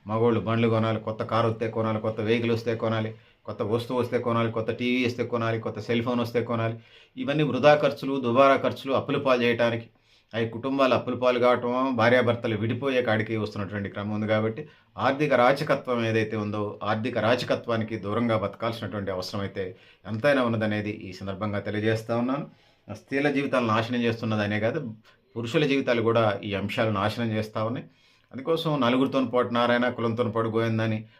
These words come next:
పర్సనాలిటీ డెవలప్‌మెంట్ క్లాసులు లేని టైంలోనే మన పూర్వీకులు మనకి సంబంధించి కొంత గైడ్‌లైన్స్ ఇచ్చారు.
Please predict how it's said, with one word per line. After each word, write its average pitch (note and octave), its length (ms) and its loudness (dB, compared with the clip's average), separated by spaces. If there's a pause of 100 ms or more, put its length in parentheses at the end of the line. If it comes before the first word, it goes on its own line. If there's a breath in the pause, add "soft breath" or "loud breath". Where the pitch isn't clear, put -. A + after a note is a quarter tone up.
(140)
పర్సనాలిటీ A#2+ 420 -2
డెవలప్‌మెంట్ A#2 420 4
క్లాసులు A2 300 0
లేని A#2 320 2
టైంలోనే C3 440 2
మన D3 160 0
పూర్వీకులు C#3 420 -2
మనకి A#2+ 500 -2 (260 soft breath)
సంబంధించి B2+ 340 -2
కొంత B2 180 -2
గైడ్‌లైన్స్ C3+ 500 4
ఇచ్చారు. F2 360 -8